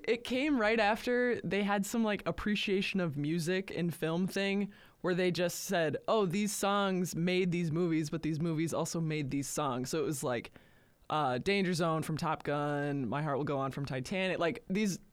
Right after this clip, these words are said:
that are just iconic. And then they go into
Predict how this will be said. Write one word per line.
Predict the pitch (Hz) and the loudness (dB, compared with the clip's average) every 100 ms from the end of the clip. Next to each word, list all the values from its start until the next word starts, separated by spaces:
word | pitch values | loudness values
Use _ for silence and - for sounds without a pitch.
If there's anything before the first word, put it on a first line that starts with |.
| - | -6
that | - 196 | 0 2
are | 196 | 2
just | 185 - - - _ - - - | 0 -4 -10 -18 _ -20 -20 -4
iconic. | 170 156 139 120 127 - - - - - | -4 -2 -2 -2 -6 -12 -20 -20 -4 2
And | 226 214 | 4 4
then | 233 | 4
they | 269 269 | 2 2
go | 196 196 190 - | 4 4 2 0
into | - 180 185 - 175 156 | 0 2 0 0 2 2